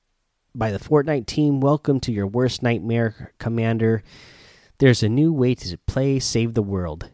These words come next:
Dungeons, fight monsters, dodge traps, gear up, and descend into the depths to confront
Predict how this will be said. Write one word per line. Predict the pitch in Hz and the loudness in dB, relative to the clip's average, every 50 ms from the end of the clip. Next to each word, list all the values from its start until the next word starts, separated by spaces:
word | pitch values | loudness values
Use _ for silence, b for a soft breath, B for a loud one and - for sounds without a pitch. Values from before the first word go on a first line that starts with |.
| _ - - | _ -10 -2
Dungeons, | - 107 120 120 110 104 104 95 87 78 76 - | 0 0 0 0 0 -2 -4 -4 -4 -8 -12 -12
fight | - - - 123 165 - - | -10 -4 -2 -2 -2 -2 -2
monsters, | 117 120 120 123 - - - 123 120 113 107 | -2 0 0 -2 -2 -2 -2 0 0 -2 -4
dodge | 95 - 107 101 131 147 139 - - - | -4 -6 -4 -2 -2 -4 -4 -6 -10 -6
traps, | - 120 113 113 110 - - - | -4 -2 -2 -2 -2 -4 -6 -10
gear | 95 95 120 143 156 151 | -8 -6 -2 -2 0 2
up, | 143 139 139 - - - | 2 2 0 0 -2 -6
and | 107 104 95 | -4 -4 -4
descend | 90 87 - - - 117 123 123 117 | -4 -6 -8 -6 -4 -4 -2 -2 -2
into | 95 110 - - 107 | -4 -6 -6 -6 -8
the | 92 90 85 | -8 -8 -6
depths | - 107 117 123 - - - | -4 -4 -4 -2 -4 -6 -6
to | - 101 | -8 -10
confront | - - 95 87 - - 113 117 123 - - - | -8 -8 -10 -8 -6 -4 -4 -4 -4 -6 -8 -16